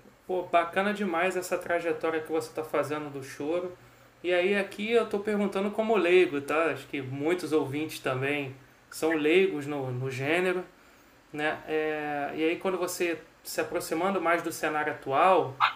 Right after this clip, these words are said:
né, da década de setenta, que você tava falando e tudo, e como o choro vai vivendo em ciclos, né, como você falou, e aí você citou Yaman-, Yamandu Costa, tem também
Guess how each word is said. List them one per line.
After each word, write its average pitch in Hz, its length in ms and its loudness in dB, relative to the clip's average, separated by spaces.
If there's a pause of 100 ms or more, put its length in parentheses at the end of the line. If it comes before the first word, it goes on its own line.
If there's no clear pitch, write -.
(140)
né, 143 120 0
da 143 120 2
década 139 360 0
de 135 80 -8
setenta, 156 680 0
que - 100 -14
você 127 140 -12
tava 123 200 -8
falando 135 640 -4
e 123 40 -4
tudo, 147 420 -8 (1400)
e 143 100 -4
como 160 300 2
o 151 40 0
choro 156 340 4
vai 151 120 2
vivendo 151 300 -2
em 147 80 -4
ciclos, 135 840 -4 (720)
né, 147 220 -8 (200)
como 135 180 -6
você 135 280 -4
falou, 147 640 2 (240)
e 147 60 0
aí 156 80 8
você 156 260 2
citou 156 420 2
Yaman-, 156 540 2
Yamandu 143 480 -2
Costa, 185 520 4
tem 165 220 -6
também 156 560 2